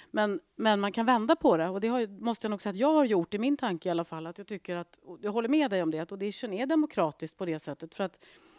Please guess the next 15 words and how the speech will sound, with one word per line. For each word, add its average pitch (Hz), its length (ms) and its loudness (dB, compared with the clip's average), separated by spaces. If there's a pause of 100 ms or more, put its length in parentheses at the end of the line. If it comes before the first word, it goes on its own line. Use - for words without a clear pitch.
(160)
det 220 120 2
som 208 160 -4
händer, 226 380 0
jag 208 140 -2
såg 214 180 0
någon 202 100 -4
sån 214 120 -8
här 196 100 -2
undersökning 202 840 -6
i 175 160 -2
akademiska 190 720 -6
utbildningar, 208 840 -2 (640)
så 196 160 -4
var 185 200 6
det 170 180 4